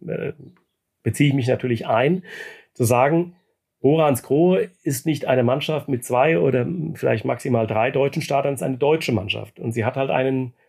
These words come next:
Kapitän, der heißt Vlasov. Aber wenn die, wenn der F C Bayern spielt, freuen sich die Menschen auch, wenn der Pole Lewandowski ein Tor schießt, ja, oder, äh,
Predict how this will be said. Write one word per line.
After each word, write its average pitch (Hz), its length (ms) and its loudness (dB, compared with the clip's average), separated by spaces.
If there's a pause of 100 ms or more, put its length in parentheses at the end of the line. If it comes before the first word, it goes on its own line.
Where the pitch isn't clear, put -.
(180)
Kapitän, 131 600 2
der 127 140 0
heißt 127 180 -2
Vlasov. 147 420 0 (640)
Aber 131 480 2 (320)
wenn 139 160 4
die, 180 260 2
wenn 139 120 0
der 175 100 4
F 180 80 -4
C 156 120 0
Bayern 165 280 2
spielt, 160 420 0 (400)
freuen 151 240 4
sich 151 100 -8
die 165 80 2
Menschen 156 320 2
auch, 180 280 2 (280)
wenn 143 460 0 (140)
der 131 120 4
Pole 151 240 2
Lewandowski 156 520 2
ein 127 60 2
Tor 117 200 -2
schießt, 175 380 -4
ja, 160 300 4 (420)
oder, 151 600 2
äh, 160 560 0